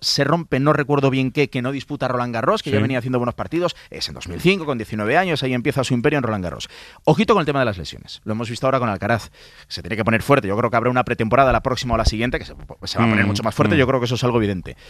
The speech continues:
Speaker 1: Fíjate, Alex, lo que ha pasado con Jack Draper, que era un tenista que hace un año parecía que se iba a comer el mundo y que las lesiones le están lastrando. Así que, por favor, lo primero de todo, salud. Y después,
Speaker 2: Mm.
Speaker 1: la movilidad.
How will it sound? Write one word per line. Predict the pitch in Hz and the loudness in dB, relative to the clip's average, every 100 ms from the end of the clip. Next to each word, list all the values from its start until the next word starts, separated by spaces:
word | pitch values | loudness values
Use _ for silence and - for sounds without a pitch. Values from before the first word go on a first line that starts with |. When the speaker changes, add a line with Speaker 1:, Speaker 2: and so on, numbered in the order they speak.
| - | -18
Speaker 1:
Fíjate, | - 135 151 | -4 0 4
Alex, | 160 180 | 4 2
lo | 147 | -2
que | |
ha | 139 | -2
pasado | 131 151 | 0 2
con | 139 | 2
Jack | 127 123 | 0 0
Draper, | 117 101 73 - _ _ - | 0 0 -4 -12 _ _ -2
que | |
era | 135 | 0
un | 139 | 2
tenista | 139 117 | 0 0
que | 123 | 0
hace | 127 | 0
un | 139 | 0
año | 107 | 0
parecía | 104 107 127 | 0 0 -2
que | 120 | 0
se | 123 | 2
iba | |
a | 113 | 2
comer | 120 110 | 2 2
el | 113 | 0
mundo | 160 190 - | 0 -2 -2
y | |
que | 120 | -2
las | 117 | -2
lesiones | 110 98 147 147 | -2 -2 0 0
le | 113 | -4
están | - 110 | -2 -2
lastrando. | 95 85 82 | -2 -6 -8
Así | 80 107 | -8 -4
que, | 101 | -2
por | - | -2
favor, | 127 143 | 2 2
lo | 123 | 2
primero | 113 131 127 | 0 0 2
de | 117 | 2
todo, | 170 208 | 0 -2
salud. | - 110 95 - - - - - - | -4 -2 -2 -4 -16 -20 -20 -20 -4
Y | 143 | 0
después, | 131 - 131 - | 0 2 2 2
Speaker 2:
Mm. | - - 107 | -4 -12 -8
Speaker 1:
la | 104 | -6
movilidad. | 107 104 104 107 | -4 -2 2 2